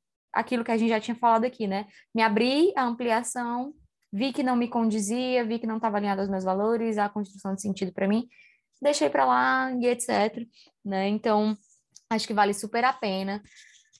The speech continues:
Inclusive, acho que vale a pena dizer, são profissionais de várias áreas, são pessoas de várias áreas, assim, tem um sensacional que eu assisti, no episódio trinta a gente falou sobre os likes, et cetera,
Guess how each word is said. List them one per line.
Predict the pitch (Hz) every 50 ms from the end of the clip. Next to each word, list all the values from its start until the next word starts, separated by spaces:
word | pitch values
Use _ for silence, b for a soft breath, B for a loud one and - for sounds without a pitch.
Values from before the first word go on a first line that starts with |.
| _ _ -
Inclusive, | 208 - 247 254 220 226 262 262 254
acho | 247 233 233 -
que | 247
vale | 226 233 220 220
a |
pena | 214 - 220 214 214
dizer, | 208 196 208 196
são | 196 - 214 214
profissionais | 226 214 214 208 - 240 226 233 262 311 349
de | 311 294
várias | 262 254 233 214 202 196
áreas, | 185 180 175 180 185 185 185 185 185 185 185 185 190 - - - -
são | - - - 220 208 214 214 214 214
pessoas | 214 - 247 247 - - 294 311 330 320
de | 285 262
várias | 226 220 202 202 202 190
áreas, | 175 175 180 180 180 185 180 180 185
assim, | 190 185 - - 185 175 175 - _ _
tem | 240 247 294 311 269
um | 269 277
sensacional | 269 - 247 226 - 254 262 - 294 262 240 233 226
que | 226 247
eu | 220
assisti, | 214 - 208 - - 233 254 262 247 226 b b b b b b b b b -
no |
episódio | 190 - 190 185 202 196 190 202
trinta | - 202 196 202 202 190
a |
gente | 185 185 185 185 -
falou | - 185 180 180 180
sobre | - - 175 170 170
os | 165
likes, | 165 175 180 190 208 208 190 180
et | 175 170
cetera, | - 196 196 202 202 - 190 185